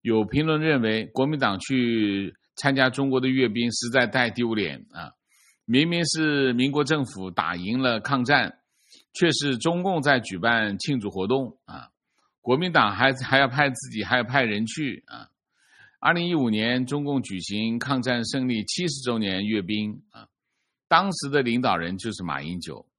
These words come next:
啊。国民党当时，呃，当时的国民党主席就是马英九，马英九当时派的是谁？前主席连战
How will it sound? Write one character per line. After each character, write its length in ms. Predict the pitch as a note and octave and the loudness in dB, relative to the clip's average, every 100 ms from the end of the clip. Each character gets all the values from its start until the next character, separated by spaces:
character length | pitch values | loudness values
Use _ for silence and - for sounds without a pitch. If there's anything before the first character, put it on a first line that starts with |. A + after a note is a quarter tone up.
| _ | _
啊。 100 | _ _ _ _ _ _ | _ _ _ _ _ _
国 160 | A2+ B2 | -2 0
民 140 | D#3+ | 2
党 200 | C#3 G2+ | 0 0
当 240 | F#2+ C3+ C#3+ | 4 4 2
时， 440 | - A2 A#2 A#2 - G#2+ - | -4 -4 -2 -4 -8 -20 -20
呃， 160 | - - | -10 0
当 180 | E3+ D#3 | 2 2
时 160 | D3+ | -2
的 640 | C#3+ C#3+ C#3 C3 B2 G#2+ G#2 _ _ - | -2 0 0 0 -2 -4 -10 _ _ -2
国 100 | B2+ | -2
民 140 | D3 | 2
党 160 | C3+ C3+ | 2 0
主 160 | A2 | -2
席 160 | E2+ G#2 | -8 -8
就 140 | A#2 | -4
是 0 | |
马 180 | A#2 D2+ | -4 -4
英 140 | D2+ E2+ | -6 -8
九， 200 | D#2 - _ _ _ _ | -12 -16 _ _ _ _
马 320 | - G#2 A2 | -8 0 2
英 100 | D#3+ | 2
九 140 | E3 B2 | 2 2
当 220 | C3 C#3+ | 2 2
时 120 | C3 | 0
派 240 | B2+ D3 C#3 | -2 0 -2
的 80 | A2+ | -2
是 120 | A#2+ | -4
谁？ 340 | A2 E2 D2+ - _ _ _ _ _ - | -4 -6 -6 -12 _ _ _ _ _ -12
前 360 | - - G#2 E3 | -8 -2 -2 -2
主 160 | A#2 | -4
席 160 | F2+ G2 | -6 -4
连 240 | E2 D#2 | -4 -4
战 280 | F2+ A#2 - | -2 -2 -4